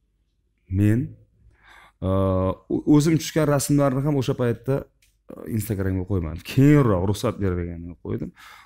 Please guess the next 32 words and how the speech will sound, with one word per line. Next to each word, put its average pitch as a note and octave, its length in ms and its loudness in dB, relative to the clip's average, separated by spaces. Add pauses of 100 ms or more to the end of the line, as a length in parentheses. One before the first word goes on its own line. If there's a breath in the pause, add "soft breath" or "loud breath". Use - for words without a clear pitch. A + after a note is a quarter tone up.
(160 loud breath)
Bu B2 120 -2
yigit A#2 300 -2
bilan, B2+ 320 -2 (1000)
mm, - 280 -12
o'sha G2 160 -4
paytga G2+ 240 0
to'g'ri G#2 300 0
kelib - 120 -4
qolgan F#2+ 280 -2
bo'lishi G#2+ 240 0
mumkin. F#2+ 320 -2 (360 soft breath)
Qanaqa B2+ 360 0
bo'ldi? F#2 320 -2 (440 loud breath)
E, G2 120 0 (1000 soft breath)
hozir, C#3+ 280 4
"Xo'p, C#3+ 280 2
rasmga D#3 360 2
tushamiz, D#3 580 4
keyin D3+ 280 4
besh D3 180 4
oydan D3+ 280 4
keyin D3+ 160 4
qo'yasiz", D3+ 520 2 (180)
de-, A2+ 240 -4
u D#3 100 0 (180)
gaplar C3+ 380 0
oshiqadi. A#2+ 580 -2 (200)
Chunki B2+ 280 -4
ko'chaga B2 340 0
ko'p E3 180 2
tushildi. F#3 360 0
"Yo'q, C3+ 300 4